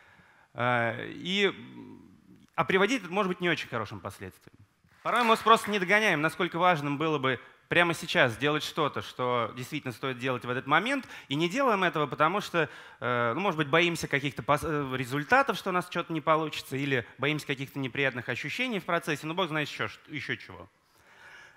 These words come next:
<clears throat> И вот некоторое время назад, это было два года назад,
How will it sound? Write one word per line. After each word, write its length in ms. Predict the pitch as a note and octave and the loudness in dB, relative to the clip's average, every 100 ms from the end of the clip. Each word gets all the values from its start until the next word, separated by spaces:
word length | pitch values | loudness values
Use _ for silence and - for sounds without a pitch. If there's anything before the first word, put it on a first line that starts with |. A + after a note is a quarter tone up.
| _ | _
<clears throat> 600 | - G#3 A2+ - - - | 8 8 6 -6 -20 -8
И 80 | D3 | 0
вот 240 | A3 - | 0 0
некоторое 360 | D#3 A3+ - G#3+ | -2 -2 2 2
время 220 | G3+ G#3 | 4 2
назад, 320 | G3+ G#3 C#4+ | 4 4 4
это 140 | F3+ D3 | 2 0
было 200 | D3+ D3 | -2 -2
два 220 | C3+ D#3 | 2 2
года 260 | A3 B3 F3+ | 2 2 2
назад, 400 | D#3+ D3 C3+ | 2 2 0